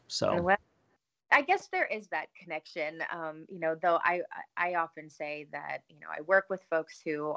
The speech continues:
Speaker 2: are not always the most, um, understanding in terms of timing and, and patience and all of those things.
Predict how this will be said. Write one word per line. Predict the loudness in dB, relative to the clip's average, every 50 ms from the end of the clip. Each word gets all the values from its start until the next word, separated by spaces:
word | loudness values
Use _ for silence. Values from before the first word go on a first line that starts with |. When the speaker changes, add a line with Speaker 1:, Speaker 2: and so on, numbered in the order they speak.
| 0
Speaker 2:
are | 2 2 2 2 2 0 -4 _ _ _ _ _ _ -2
not | 0 2 2 4 4
always | 2 2 4 4 2 2 2 0 -2 -4 -8 -14 -16 -16 -6 -2
the | -2
most, | 0 2 2 2 2 2 0 -4 -12 -18 -20 -20 -16 -10 -6 -2
um, | 0 0 0 0 0 -2
understanding | -4 -2 -2 -4 -4 -6 -2 2 2 4 4 4 6 4 4 4
in | 4 0 0
terms | 0 0 0 0 2 0 -2
of | -4 -4 _ -10
timing | -10 0 4 4 4 6 4 2 0 0 0 0 0 0
and, | 0 0 -2 -4 -6 -6
and | -6 -8 -8
patience | -6 -2 0 0 0 0 2 2 4 4 4 2 0 -2 0
and | 4 6
all | 6 6 6
of | 4 4 2
those | 2 2 0 -2
things. | -2 -2 -2 -2 -4 -8 -8 -10